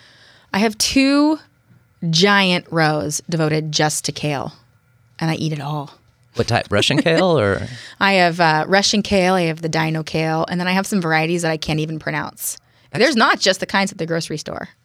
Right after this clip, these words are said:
Speaker 2: No, there's G M O
Speaker 1: It goes,
Speaker 2: everywhere.
Speaker 1: it goes on. <laughs> It goes on and on.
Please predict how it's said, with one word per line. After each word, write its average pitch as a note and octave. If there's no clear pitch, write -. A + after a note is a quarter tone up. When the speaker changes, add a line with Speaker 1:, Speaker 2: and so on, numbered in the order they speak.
Speaker 2:
No, A#2
there's A#2
G A#2+
M B2
O B2
Speaker 1:
It C3+
goes, A3+
Speaker 2:
everywhere. A2
Speaker 1:
it G#3+
goes A#3
on. A3+
<laughs> A#3+
It B3+
goes E4
on A#3
and A3
on. E3